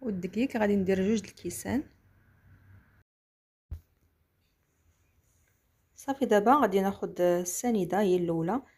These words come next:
غادي نط-، نحركها ولا نطربها مع البيض، غادي ندير غير الطراب اليدوي، وغادي ندير ساشيه ديال الفاني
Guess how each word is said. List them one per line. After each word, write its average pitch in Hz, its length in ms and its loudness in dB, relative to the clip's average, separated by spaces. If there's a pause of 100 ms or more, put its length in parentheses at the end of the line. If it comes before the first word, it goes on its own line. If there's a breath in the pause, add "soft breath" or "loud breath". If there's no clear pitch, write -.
(300 soft breath)
غادي 208 200 0
نط-، - 380 -6 (460)
نحركها 208 600 -2
ولا 190 260 0
نطربها 180 540 -4
مع 170 520 -4 (300)
البيض، 175 640 -2 (380)
غادي 180 160 -8
ندير 170 220 -4
غير 185 100 -2
الطراب 175 440 -6
اليدوي، 160 640 -2 (580 soft breath)
وغادي 208 420 -4
ندير 180 420 -2
ساشيه 180 500 -2
ديال 170 220 0
الفاني 165 600 -2